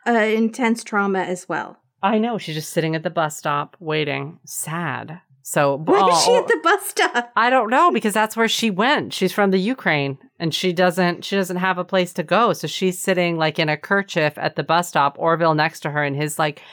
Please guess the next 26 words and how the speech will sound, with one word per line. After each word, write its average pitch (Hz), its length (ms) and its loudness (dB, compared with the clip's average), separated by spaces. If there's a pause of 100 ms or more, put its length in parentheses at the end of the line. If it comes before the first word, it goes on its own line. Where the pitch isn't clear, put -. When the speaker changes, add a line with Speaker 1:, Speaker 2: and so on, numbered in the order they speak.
(160)
Speaker 2:
his 175 200 -2
top 320 340 0
hat's 160 260 -2
a 156 40 -2
little 143 220 -6
tarnished. 151 800 -4
You 180 120 -4
know, 151 80 0
it's 143 120 -6
got 147 220 0
a 139 40 2
little 139 160 -2
spots - 360 0
Speaker 1:
Is 277 120 0
it, 330 60 2
Speaker 2:
on 294 160 0
Speaker 1:
was 302 180 2
Speaker 2:
it. 302 60 2
Speaker 1:
anyone 330 320 4
else 277 260 2
shipping 285 720 0 (480)
J 233 240 4
W 247 680 2 (320)
and 214 400 4 (260)
<laughs> - 140 -20
the - 180 4